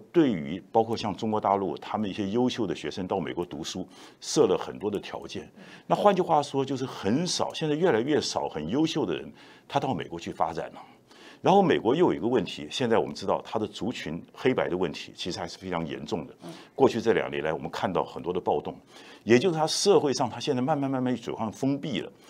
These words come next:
Speaker 1: 然后社会上的这个族群之间的冲突又增加了，再加上我刚刚讲的国家的行政能力又减弱了，所以整个国家现在出现了一个非常大的问题。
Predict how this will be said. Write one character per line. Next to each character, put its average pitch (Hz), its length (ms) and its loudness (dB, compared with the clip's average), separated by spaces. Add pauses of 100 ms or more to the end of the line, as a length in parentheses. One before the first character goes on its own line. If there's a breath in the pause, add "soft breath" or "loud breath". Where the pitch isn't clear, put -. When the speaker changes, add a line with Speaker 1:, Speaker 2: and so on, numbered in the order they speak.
(260 loud breath)
Speaker 1:
然 104 100 10
后 165 120 8
社 175 200 4
会 143 160 4
上 131 240 0
的 95 140 2
这 117 100 -6
个 90 200 2
族 110 260 -2
群 107 240 0
之 117 100 -6
间 117 200 4
的 101 120 2
冲 139 240 -2
突 - 160 -8
又 107 140 0
增 110 180 0
加 110 260 0
了， 104 200 -6 (420 loud breath)
再 156 140 6
加 156 180 12
上 165 140 6
我 95 100 6
刚 139 160 2
刚 147 160 2
讲 73 220 0
的 76 60 -4
国 90 180 2
家 120 140 2
的 120 80 2
行 95 200 -2
政 120 160 2
能 85 140 0
力 110 80 0
又 110 100 4
减 - 300 -4
弱 107 220 -2
了， 90 80 -16 (440 loud breath)
所 - 160 6
以 220 40 8
整 92 260 2
个 165 100 2
国 92 220 2
家 113 140 4
现 117 180 -2
在 110 80 2
出 - 240 -6
现 131 180 -2
了 87 60 -2
一 82 60 -4
个 92 80 -4
非 135 180 -4
常 92 140 -2
大 107 180 2
的 90 80 4
问 127 180 0
题。 - 280 -14